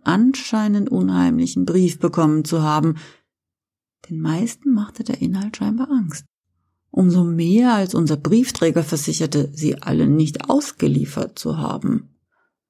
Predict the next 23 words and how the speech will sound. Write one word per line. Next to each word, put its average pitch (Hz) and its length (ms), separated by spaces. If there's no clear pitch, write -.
Doch 170 360
die 160 160
nächtlichen 160 680
Störungen 160 840
machten 156 580
den 151 240
Menschen 151 480
noch 156 360
mehr - 300
Angst. - 460
Irgendwie 233 640
brachten 160 540
sie 202 100
das 190 200
miteinander 185 640
in - 140
Verbindung 175 720
und 190 220
die 170 100
Stimmung 196 480
in 170 100
der 160 120
Messe 175 440